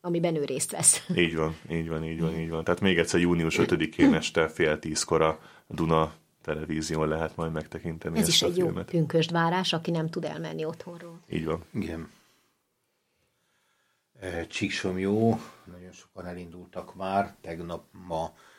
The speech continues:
Speaker 3: elindultak Csíksomlyóra, úgyhogy, eh, úgyhogy gondoljunk a csíksomlyói zarándokokra. Mm, ugye teljes korlátozás nélkül lehet, eh,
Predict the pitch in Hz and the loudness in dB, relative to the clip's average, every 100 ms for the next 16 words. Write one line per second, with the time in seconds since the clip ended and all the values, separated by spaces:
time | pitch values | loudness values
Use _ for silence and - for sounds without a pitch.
0 | _ _ 92 90 82 87 85 87 - 92 | _ _ -10 -8 -8 -10 -10 -12 -12 -12
1 | - 90 87 85 85 95 92 - - 82 | -8 -8 -8 -6 -2 -2 -4 -8 -10 -8
2 | 85 87 85 - _ _ _ - - 90 | -6 -4 -6 -8 _ _ _ -20 -20 -20
3 | 80 85 85 85 85 82 82 - 82 82 | -20 -20 -20 -20 -14 -14 -14 -10 -10 -10
4 | - 87 - 85 82 82 82 82 _ _ | -16 -20 -20 -20 -20 -20 -20 -20 _ _
5 | _ _ _ _ - 82 85 90 90 110 | _ _ _ _ -8 -4 -2 -2 -2 -4
6 | 104 101 104 107 98 - 85 82 82 80 | -2 2 4 4 0 -8 -14 -12 -14 -16
7 | 82 85 82 - 85 85 78 - - - | -20 -20 -20 -10 -8 -8 -12 -16 -16 -20
8 | - - - 110 92 _ 95 87 78 85 | -20 -20 -20 -20 -20 _ -6 -4 -6 -10
9 | - 95 85 - 87 85 85 82 - 87 | -8 -8 -10 -10 -10 -8 -8 -10 -8 -8